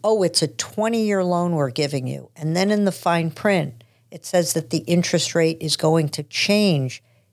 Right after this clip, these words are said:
at each five-year time period, okay? So really understanding what that commitment from the bank says, and then if we can't negotiate a better interest rate,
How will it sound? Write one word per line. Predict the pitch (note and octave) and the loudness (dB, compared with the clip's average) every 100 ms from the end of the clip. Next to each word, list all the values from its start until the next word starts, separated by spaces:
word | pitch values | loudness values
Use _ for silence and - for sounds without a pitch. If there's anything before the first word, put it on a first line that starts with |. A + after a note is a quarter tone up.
| _ _ _ _ | _ _ _ _
at | D#3+ D#3 | 0 0
each | F3 D#3 | -2 -4
five-year | - - D#3+ D3+ C#3+ C#3 C3+ | -4 0 2 2 2 2 0
time | C3 - C3+ C3 | -2 0 0 0
period, | A2+ C3+ B2+ B2 A#2+ B2 - _ _ | 0 0 0 0 -4 -8 -14 _ _
okay? | D#3+ D3 - - - - | -2 -2 -6 -16 -20 -4
So | - - E3+ D#3+ D3+ - _ | 0 2 2 2 -2 -20 _
really | D#3+ E3+ G3+ A3 G#3 G#3 - - E3+ F#3 G3 G3+ G3+ - | -14 -10 -2 0 2 0 -2 -2 0 2 0 0 2 2
understanding | - - G3 F#3+ F#3 E3 C#3+ C#3+ D3+ C#3 | 0 0 2 4 4 2 0 -2 -8 -8
what | D3 D#3+ F3+ - | -2 0 -2 -2
that | E3+ E3 - | 2 2 0
commitment | - D#3 D#3 E3+ F3 D3+ C#3+ - | 0 2 4 2 0 -2 -2 -6
from | - - D#3 D#3+ | -8 0 0 2
the | D3 | 0
bank | C3+ C#3+ C3+ C3 | 2 2 2 0
says, | - - D#3 C#3 B2+ - - - _ | -4 0 2 4 2 -2 -12 -20 _
and | C#3+ D3 | 0 2
then | C#3+ C#3+ C#3 - | 4 2 0 -4
if | - - | -14 -16
we | D3 C#3+ - | -14 -12 -6
can't | - A3 A3 A3 G#3+ - | -2 0 0 0 -2 -4
negotiate | E3+ D3+ D#3+ D#3+ - E3 D#3 D3 | -4 0 0 0 0 0 2 0
a | |
better | C3 D3+ C#3+ C#3+ - | 0 0 2 0 0
interest | G3 G#3+ - C#3+ - | -2 0 0 -2 0
rate, | D3 C#3 C#3+ | 0 2 0